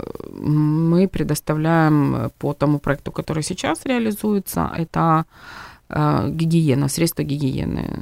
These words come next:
Это подгузники для взрослых, для детей, это наборы семейной гигиены, это наборы гигиены для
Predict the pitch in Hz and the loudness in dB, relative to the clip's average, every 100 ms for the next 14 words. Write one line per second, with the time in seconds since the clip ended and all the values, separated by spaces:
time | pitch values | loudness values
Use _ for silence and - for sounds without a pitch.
0 | - - - - - 143 - - 180 156 | -12 -14 -12 -12 -6 -4 -4 -6 -4 -4
1 | 147 156 - 185 220 320 339 - 220 196 | -4 -4 -6 -4 -4 -2 -2 -2 -4 -2
2 | 190 185 - - - - 160 - 151 156 | -2 -6 -4 -4 -4 -6 -6 -4 -4 -2
3 | 156 147 - 196 262 233 190 175 175 175 | -4 -4 -4 0 2 2 0 -2 0 0
4 | 180 170 170 - 247 - 180 175 180 185 | 2 2 0 0 -2 -2 -2 0 0 0
5 | 165 156 156 170 185 151 - 151 147 | 0 -2 -2 0 2 0 0 0 2